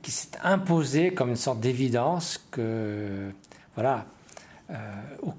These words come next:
cœur de l'existence, mais on n'a pas la peine de parler de bonheur, pas la peine de quoi que ce soit, la bienveillance, la force de la bienveillance, est la meilleure façon de soi-même s'épanouir dans l'existence. Et bien sûr,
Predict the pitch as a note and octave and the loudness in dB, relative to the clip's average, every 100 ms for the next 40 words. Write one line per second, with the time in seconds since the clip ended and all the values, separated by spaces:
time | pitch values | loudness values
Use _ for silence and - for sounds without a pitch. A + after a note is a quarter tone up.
0 | - G#3 G3 C#3+ C3+ B2+ A2+ A#2+ - C#3 | 2 4 6 4 2 2 2 0 2 4
1 | F#3 F3 - B2 A#2 A#2 A#2 A#2+ A#2 A2+ | 4 2 -2 -6 -6 -8 -4 -4 -2 0
2 | A2 G#2+ A2+ G#2 A2 G#2+ C#3 C#3+ B2+ A2+ | 0 0 0 0 0 2 2 4 2 2
3 | A#2+ A2+ A2+ A#2 - G#2 - D#3 - - | -2 -4 -6 -8 -6 -2 2 2 2 -6
4 | - - - - - - - - - - | -16 -20 -20 -20 -20 -20 -14 -12 -4 0
5 | D3+ C#3 B2 B2 D3+ - A2+ - - F#3 | 2 2 2 0 0 -4 -10 -6 -2 -2
6 | - C3 B2 A#2+ A2 A2 A2 A#2+ D3 - | -2 -4 -2 -2 -2 -2 -4 -4 -4 -8
7 | - - - - G#2 A#2 D3 - C3+ A2+ | -14 -20 -20 -10 -2 0 2 0 -2 -2
8 | - B2+ A2 G2+ - F3 E3 D#3+ D3 B2 | -2 -2 -2 -6 0 2 4 4 2 0
9 | - - A#2 A#2 G#2+ G#2+ G2 G2 - D#3 | -2 0 0 2 0 0 0 -2 -2 0
10 | F3+ B2+ G#2 G#2+ - G#3+ | 0 -2 0 0 2 2